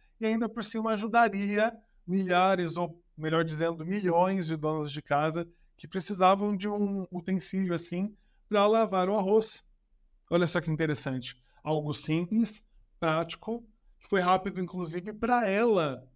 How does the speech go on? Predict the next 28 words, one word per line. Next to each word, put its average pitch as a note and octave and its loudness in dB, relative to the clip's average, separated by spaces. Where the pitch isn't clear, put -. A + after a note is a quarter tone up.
criar E3 -2
e F3 -2
gerar D#3+ 0
um D#3 -8
protótipo. D3 -4
E F3+ -2
a F3 -2
partir F3 0
desse F3 -4
protótipo, E3 0
ela D3+ 0
vendeu, D#3 0
então, D3 0
os C3+ -10
seus D3 -2
desenhos, D#3 0
os D3 -4
seus D3 -2
esboços. D3 -4
Ela D3 -4
vendeu, D#3 2
não, F3 2
desculpa, D3 -6
ela D3 2
registrou, E3 2
patenteou E3 0
para G#3+ 2
depois, E3+ 0